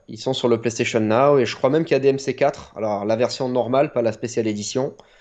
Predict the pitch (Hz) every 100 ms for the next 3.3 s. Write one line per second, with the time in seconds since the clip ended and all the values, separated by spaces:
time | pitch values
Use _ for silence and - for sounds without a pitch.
0 | _ _ _ 113 123 110 110 107 139 131
1 | 120 110 - 139 127 107 101 95 95 117
2 | 117 107 139 139 117 117 110 113 104 107
3 | 110 82